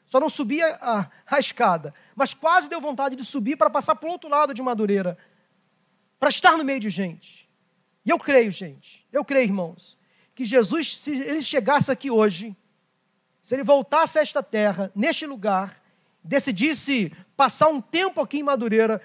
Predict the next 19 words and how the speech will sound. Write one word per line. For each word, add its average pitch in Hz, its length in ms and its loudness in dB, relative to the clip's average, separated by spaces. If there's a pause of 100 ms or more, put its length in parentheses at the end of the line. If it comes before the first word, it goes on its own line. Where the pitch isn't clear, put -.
(160)
sabe 349 500 0
onde 269 140 -6
ele 247 100 -6
gostaria 233 380 -2
de 196 80 -4
estar? 202 580 -2 (840)
No 190 80 -2
Mercadão. 190 640 0 (2750)
Lá 294 180 4
no 339 140 -2
calçadão 208 720 0 (480)
da 208 160 0
rua 196 600 0 (2500)
Edgar 294 460 4
Romero, 220 400 2
ele 294 160 -4
queria 330 320 -2
estar 330 320 0
ali. 277 680 -2